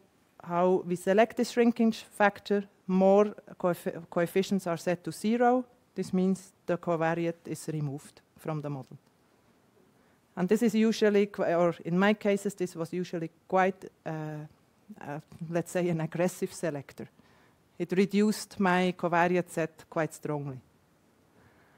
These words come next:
But maybe then, on the other hand, is underfitting the data.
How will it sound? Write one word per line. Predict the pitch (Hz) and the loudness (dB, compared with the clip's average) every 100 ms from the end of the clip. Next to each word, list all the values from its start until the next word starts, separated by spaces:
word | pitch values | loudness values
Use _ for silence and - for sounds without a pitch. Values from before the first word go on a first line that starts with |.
| _ _ _ _ _ _ _ _ _ _ - | _ _ _ _ _ _ _ _ _ _ -4
But | 175 | 0
maybe | 196 196 202 196 | 4 4 4 2
then, | 185 175 180 170 | 2 2 2 -2
on | 175 156 | -6 0
the | 165 | 0
other | 165 165 | 0 -2
hand, | 160 156 | -2 -4
is | 151 | -6
underfitting | - 156 156 156 151 - 151 | -6 -4 -4 -6 -10 -8 -8
the | 143 | -8
data. | 139 135 127 - | -8 -10 -10 -18